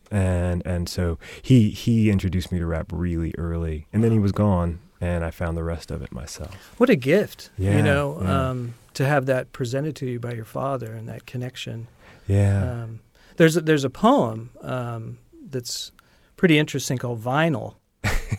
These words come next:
Speaker 2: Um,
Speaker 1: Yeah, yeah.
Speaker 2: I don't know if you want to read
Speaker 1: <laughs>
Speaker 2: that,
Speaker 1: Yeah.
Speaker 2: but that, that was,
Speaker 1: Yeah.
Speaker 2: um, that's a powerful, a powerful, uh, poem. You know, it's a lot about your dad
Speaker 1: Yeah.
Speaker 2: and then a lot about your mom, too.
Speaker 1: Yeah, you know, it's
Speaker 2: Yeah.
Speaker 1: funny. Um,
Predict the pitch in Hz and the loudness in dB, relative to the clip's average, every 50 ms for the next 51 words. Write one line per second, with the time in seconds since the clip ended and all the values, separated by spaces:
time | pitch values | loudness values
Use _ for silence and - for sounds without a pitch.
0 | - - 147 139 139 135 131 127 131 127 127 123 120 120 151 139 - _ - - | -4 -2 0 2 2 2 2 0 0 -2 -2 -2 -2 0 0 0 0 _ -18 -18
1 | - _ - 123 117 - - - 123 - - 190 - 127 - - 147 165 170 170 | -18 _ -8 -8 -8 -8 -8 -10 -10 -10 -10 -10 -14 -12 -6 -2 0 2 2 2
2 | 165 151 151 143 - 151 139 139 135 139 139 127 120 120 127 - 220 202 143 - | 2 0 0 -2 -2 -4 -4 -4 -4 -4 -4 -6 -4 0 2 2 4 4 4 4
3 | - 123 123 131 131 127 123 113 107 135 127 135 156 170 170 143 - - 156 170 | 4 4 4 4 2 4 2 2 0 -2 -2 0 0 0 0 -2 -4 -4 -4 -4
4 | 180 - 104 104 110 110 104 98 95 92 87 87 127 123 120 123 - - 185 - | -4 -2 -2 -2 -2 0 -2 -2 -2 -2 -4 -6 -6 -8 -10 -12 -8 -8 -8 -6
5 | - - - 165 156 147 143 135 - 127 123 120 - - - - _ _ _ _ | -6 -8 -4 -4 -2 -2 -4 -4 -6 -8 -8 -8 -10 -16 -20 -20 _ _ _ _
6 | _ - - 139 123 - - 151 139 143 139 131 - - 135 131 123 - - - | _ -14 -8 -8 -8 -6 -2 0 2 2 2 2 0 -2 -4 -4 -4 -6 -8 -8
7 | - 123 117 - - - - 202 214 170 131 127 123 123 120 - _ _ - - | -8 -8 -8 -8 -2 4 6 8 8 8 6 4 0 -2 -8 -12 _ _ -20 -20
8 | - - _ _ _ _ - 151 147 143 127 127 135 139 151 147 151 147 135 127 | -20 -20 _ _ _ _ -4 0 2 2 2 2 4 4 4 4 4 2 2 0
9 | 117 131 131 151 165 156 127 120 123 123 131 - 101 101 98 92 90 - 127 127 | 0 2 2 4 4 4 2 2 0 -2 -2 0 2 4 4 4 4 2 0 0
10 | 123 131 135 127 123 127 120 117 113 113 117 131 147 156 131 117 110 110 113 - | -2 0 -2 -2 -2 -4 -6 -8 -8 -8 -8 -6 -6 -6 -6 -6 -8 -10 -12 -10
11 | - 139 131 127 117 110 113 110 - 98 98 95 92 90 90 85 104 104 101 98 | -8 -6 -6 -6 -6 -8 -8 -2 2 4 4 4 4 4 2 4 4 4 4 4
12 | - - - 110 107 107 101 95 90 76 - - 90 92 90 90 87 87 82 80 | 2 0 2 4 6 6 6 6 4 2 0 -2 0 0 2 2 2 0 -2 -4